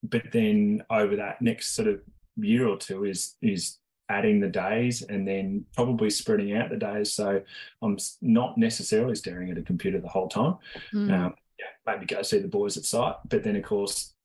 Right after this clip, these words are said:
Speaker 1: the flip side of that is, is that stuff on site will probably change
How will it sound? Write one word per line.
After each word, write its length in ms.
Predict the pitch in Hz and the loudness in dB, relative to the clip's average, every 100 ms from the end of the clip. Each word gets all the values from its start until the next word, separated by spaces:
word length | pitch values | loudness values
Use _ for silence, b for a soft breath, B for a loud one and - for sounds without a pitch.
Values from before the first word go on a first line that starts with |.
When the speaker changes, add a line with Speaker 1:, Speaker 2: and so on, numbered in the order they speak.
| - | -10
Speaker 1:
the 60 | - | -2
flip 200 | 127 - | -2 0
side 180 | 95 | -4
of 60 | 95 | -2
that 160 | 98 98 | -2 -2
is, 160 | 90 | -4
is 120 | 90 107 | -8 -6
that 140 | 98 | -4
stuff 240 | - - - | -2 -2 -4
on 120 | 92 | -4
site 360 | - 95 - 113 | -2 -4 -4 -8
will 60 | |
probably 380 | - 104 101 98 | -4 -2 0 -2
change 500 | 95 98 95 92 - | -2 -2 -4 -6 -8